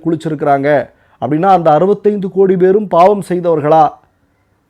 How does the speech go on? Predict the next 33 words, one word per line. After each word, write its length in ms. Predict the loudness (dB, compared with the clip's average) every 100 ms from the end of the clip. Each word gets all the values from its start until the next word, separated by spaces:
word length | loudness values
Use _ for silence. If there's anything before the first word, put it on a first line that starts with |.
| _ _ _
அப்ப, 200 | 0 0
அப்ப 180 | 0 -2
மோடியினுடைய 520 | 0 2 2 0 0 0
ஆட்சியில 380 | -2 -4 -2
எல்லாருமே 400 | 0 2 2 2
பாவம், 340 | 2 2 2 0
ப-, 140 | -6
பெரும்பாலான 600 | -4 -4 -2 0 0 0
மக்கள் 280 | -4 -6 -4
பாவம் 380 | 0 0 0 -4
செய்யக்கூடியவர்களாக 800 | -6 -6 -6 -6 -4 -4 -2 -2
மாற்றப்பட்டிருக்கிறார்களா, 1040 | -4 -4 -6 -8 -8 -6 -4 -2 0 0 2
மாறி 300 | 2 2 0
இருக்கிறார்களா 540 | -2 -4 -2 0 0
இப்படிங்கிற 380 | -2 -6 -6 -6 -4
கேள்வியெல்லாம் 360 | -4 -4 -6
கேட்கலாம், 360 | -8 -8 -8 -10
இல்லையா? 200 | -12 -16 _ _ _
சரி, 200 | _ -6
அதை 240 | 0 0 2
கூட 200 | 4 4
விட்டுருங்க. 400 | 4 -2 -4 -8 _ _ _ _ _
இப்படி 300 | -8 -2 0
பாவம் 400 | 0 4 4 4
செய்தவர்கள் 460 | 2 -2 0 -2 0
உடனடியாக 580 | 0 0 2 2 2 2
அங்க 180 | 0 0
போய் 180 | -2 -2
குளிச்சா 300 | -4 0 0
எல்லாம் 300 | 2 -2 -2 -4
சரியாயிரும் 560 | -2 0 2 0 -2
அப்படின்னு 300 | -6 -6 -6
சொன்னா, 420 | -6 -4 -2 -4